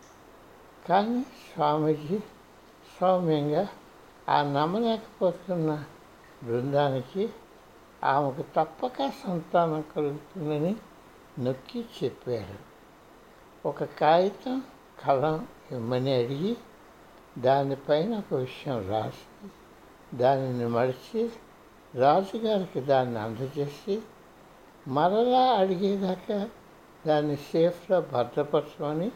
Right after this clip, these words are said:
ఆయన చెప్పారు. ఆయన కోరినట్టే చేశారు. అప్పుడు ఆయన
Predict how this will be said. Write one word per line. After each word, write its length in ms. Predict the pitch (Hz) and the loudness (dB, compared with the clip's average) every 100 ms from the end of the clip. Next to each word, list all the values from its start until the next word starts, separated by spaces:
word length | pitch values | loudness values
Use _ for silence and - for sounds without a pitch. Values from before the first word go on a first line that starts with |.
| - - - - | -12 -20 -20 -6
ఆయన 260 | 147 143 135 131 135 | 0 0 0 -6 -8
చెప్పారు. 540 | 117 - 117 98 85 - - - - - - - - - - - | -8 -4 -4 -4 -8 -14 -20 -20 -20 -20 -20 -20 -20 -20 -10 0
ఆయన 320 | 123 135 131 | 2 4 2
కోరినట్టే 840 | 117 - 127 120 135 139 - 262 302 - | -4 -4 -2 0 -2 -4 -4 -6 -4 -2
చేశారు. 540 | 180 - 147 107 95 - - - - - - - - - - | -4 -2 -4 -4 -6 -14 -20 -20 -20 -20 -20 -20 -20 -20 0
అప్పుడు 400 | 135 143 - 156 | 0 2 4 6
ఆయన 360 | 143 147 160 | 6 4 2